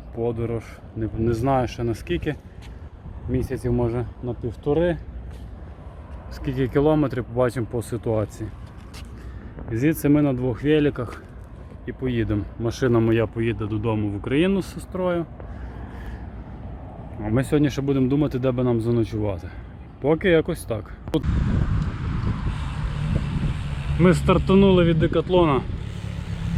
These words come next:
Їдемо вже трошки пізнуватенько.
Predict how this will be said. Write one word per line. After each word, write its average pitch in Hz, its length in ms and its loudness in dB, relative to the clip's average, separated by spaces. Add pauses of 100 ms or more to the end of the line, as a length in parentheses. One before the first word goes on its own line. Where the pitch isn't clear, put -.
(600)
Їдемо 156 360 8
вже 143 260 6 (280)
трошки 156 340 2
пізнуватенько. 170 920 4